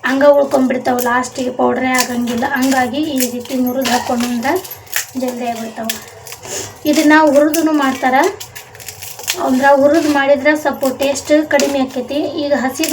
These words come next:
ಮಾಡಿದ್ವಿ ಅಂದ್ರೆ, ಆ, ಫಸ್ಟ್ ಇದ್ದಂಥ ಟೇಸ್ಟ್ ಕೂಡ ಕೊನೆಯಲ್ಲಿ ಮುಗಿಯೋಕೆ ಬಂದು ಏನು ಪುಡಿ ಮುಗಿತಾ ಇರ್ತಲ್ಲ, ಅವಾಗ ಕೂಡ ಇದ್ರ ಫ್ಲೇವರ್ ರುಚಿ ಕೂಡ ಹಾಗೆ ಇರ್ತೈತಿ.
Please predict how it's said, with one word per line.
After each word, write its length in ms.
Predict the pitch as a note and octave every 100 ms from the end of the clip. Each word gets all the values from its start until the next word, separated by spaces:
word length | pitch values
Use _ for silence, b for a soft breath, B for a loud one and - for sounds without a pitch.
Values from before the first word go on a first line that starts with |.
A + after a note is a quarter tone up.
| E4
ಮಾಡಿದ್ವಿ 400 | D4 C#4+ C#4 C#4
ಅಂದ್ರೆ, 240 | C4+ C#4
ಆ, 1000 | D#4 - - - - - - E4+ C4+ C4+
ಫಸ್ಟ್ 420 | - C#4 - -
ಇದ್ದಂಥ 500 | E4+ E4 C4 D#4 D4+ D#4 D4
ಟೇಸ್ಟ್ 320 | C#4+ C#4 - C4+
ಕೂಡ 120 | C#4 D4+ E4+ C#4+
ಕೊನೆಯಲ್ಲಿ 600 | B3+ C4+ D4+ D4+ C#4+ -
ಮುಗಿಯೋಕೆ 400 | C4 C4 D4+ C4
ಬಂದು 300 | C4 C4+ C4+
ಏನು 400 | C4+ C4+ C#4 D4
ಪುಡಿ 300 | - C#4 D4+
ಮುಗಿತಾ 520 | C#4 C4+ A#3 D4 D4
ಇರ್ತಲ್ಲ, 500 | C#4 B3+ - B3 B3 D4+ F#4 B B B
ಅವಾಗ 340 | B3 B3 C#4 D4+
ಕೂಡ 300 | - C#4+ C4+ D#4+
ಇದ್ರ 260 | D#4 C4+ C4+
ಫ್ಲೇವರ್ 600 | - B3 B3+ C4+ C#4+ C#4+
ರುಚಿ 340 | C4 B3+ C4+
ಕೂಡ 160 | B3+ B3+
ಹಾಗೆ 380 | C#4 B3 B3 C4 B3
ಇರ್ತೈತಿ. 440 | A#3 A#3+ -